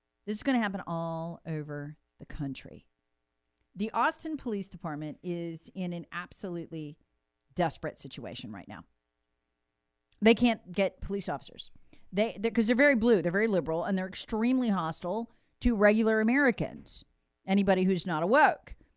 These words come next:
They don't believe they should need police at all. Police are a problem. And now they don't have any.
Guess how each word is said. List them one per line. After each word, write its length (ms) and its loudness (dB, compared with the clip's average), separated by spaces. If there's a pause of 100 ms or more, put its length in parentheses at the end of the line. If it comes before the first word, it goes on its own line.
(120)
They 140 0
don't 380 2
believe 440 -2
they 140 -2
should 240 -10
need 200 -8
police 300 -8
at 40 -8
all. 180 0
Police 240 0
are 80 0
a 60 -2
problem. 420 -2 (320)
And 80 6
now 140 6
they 100 0
don't 140 2
have 260 -6
any. 220 -12